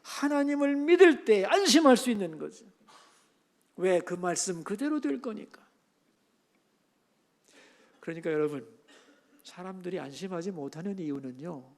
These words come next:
문제가 많아서가 아닙니다. 다른 사람들이 못 보는 걸 보아서가 아닙니다.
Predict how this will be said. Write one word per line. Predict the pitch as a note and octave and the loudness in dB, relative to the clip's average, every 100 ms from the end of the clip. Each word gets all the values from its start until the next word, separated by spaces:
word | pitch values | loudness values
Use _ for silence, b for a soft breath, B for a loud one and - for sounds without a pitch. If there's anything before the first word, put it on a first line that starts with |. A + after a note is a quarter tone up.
| _ _ _ _ _ _ _ _ _ _ _ _ _ _ _ _ _ _ _ _ _ _ _ _ _ _ _ _ _ _ _ _ _ - | _ _ _ _ _ _ _ _ _ _ _ _ _ _ _ _ _ _ _ _ _ _ _ _ _ _ _ _ _ _ _ _ _ -16
문제가 | D3+ D#3 D#3+ E3+ | -12 -6 -4 -4
많아서가 | E3 C3+ C3+ C3+ C#3 D3+ | -6 -6 -6 -8 -8 -8
아닙니다. | C3 C3 E3 A3+ C3+ - _ _ _ _ _ _ _ _ _ _ _ _ _ _ _ _ _ _ _ _ _ _ _ _ _ _ b b b b b | -8 -10 -10 -10 -12 -20 _ _ _ _ _ _ _ _ _ _ _ _ _ _ _ _ _ _ _ _ _ _ _ _ _ _ b b b b b
다른 | B2+ C3+ D3 | -14 -10 -10
사람들이 | C#3 C#3+ C#3 C3+ C#3 | -8 -8 -8 -10 -12
못 | C3 B2+ - | -10 -12 -10
보는 | G#3 G3 | -10 -10
걸 | F#3 F#3 | -10 -10
보아서가 | F3 D3+ C#3 C#3+ E3+ | -10 -12 -12 -14 -16
아닙니다. | C3 A#2 B2+ - - | -16 -20 -20 -20 -20